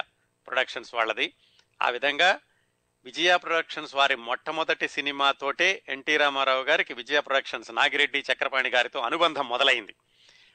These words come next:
ఆ అనుబంధం తర్వాత కొన్ని దశాబ్దాల పాటు కొనసాగింది. ఆ విశేషాలన్నీ మనం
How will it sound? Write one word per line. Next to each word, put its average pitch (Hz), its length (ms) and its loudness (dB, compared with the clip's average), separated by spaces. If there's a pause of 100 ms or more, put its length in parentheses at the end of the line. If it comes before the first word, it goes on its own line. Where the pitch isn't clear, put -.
ఆ 139 100 4
అనుబంధం 156 420 2
తర్వాత 147 360 4
కొన్ని 139 260 -6
దశాబ్దాల 165 520 4
పాటు 156 220 0
కొనసాగింది. 123 560 -4
ఆ 117 120 2
విశేషాలన్నీ 135 600 -2
మనం 131 240 -4